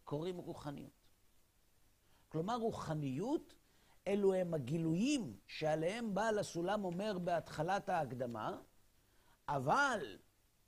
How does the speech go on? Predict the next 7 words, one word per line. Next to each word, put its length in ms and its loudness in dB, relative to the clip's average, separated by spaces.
במקום 560 0
שהחקירה 680 -2
היא 220 2
מצווה, 680 -2
דהיינו 520 0
החקירה 520 -2
במעשיו 800 0